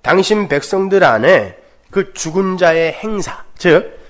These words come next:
자신의 주체성과 존재성과 가치와 영광과 깊이를 챙기기 위한 모든 시도와 노력을 부수는 거예요. 그래서 성경은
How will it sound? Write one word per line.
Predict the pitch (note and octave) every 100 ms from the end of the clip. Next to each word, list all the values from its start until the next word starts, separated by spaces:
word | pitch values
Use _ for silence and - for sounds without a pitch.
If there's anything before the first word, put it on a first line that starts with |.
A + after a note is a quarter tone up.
| - - - -
자신의 | D3 E3 A3 G#3+
주체성과 | D3+ - - G#3+ - G3+ G3+ G3+
존재성과 | G3+ C3+ D#3+ F3+ F#3+ - F#3 F3+ F#3 F#3
가치와 | - A#2 B2+ - F#3 F3+
영광과 | C3 C3+ E3 F3 F3 E3+ F3 F3
깊이를 | - D3+ - F#3+ F3+ F3+
챙기기 | - A#3 G#3+ G3+
위한 | G3 F#3+ D#3
모든 | B2+ D3+ F3+ F3
시도와 | - A3+ G3+ G3
노력을 | C#3 D#3 E3 B3 F#3 - - _ _ -
부수는 | D#3+ D#3+ A3 F#3 B2
거예요. | - - - - - - _ _ _ _ _ _ _ _ _ _ _ _ _ _ - - - - - - - - - _ _ _ _
그래서 | D3+ D3+
성경은 | C#3+ - A#2 D3+ F3 B2 G2